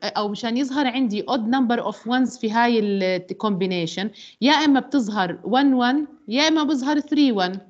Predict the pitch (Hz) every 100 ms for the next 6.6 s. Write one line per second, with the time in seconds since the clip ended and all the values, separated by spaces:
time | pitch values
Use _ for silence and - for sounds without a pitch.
0 | _ _ _ _ - 233 - 226 220 -
1 | 220 196 214 240 349 339 311 233 247 240
2 | 285 269 220 277 240 269 240 247 208 -
3 | 233 226 269 294 294 330 240 190 208 226
4 | 262 269 233 247 214 196 208 240 254 233
5 | 214 185 175 175 240 254 262 254 269 311
6 | 320 294 214 170 156 143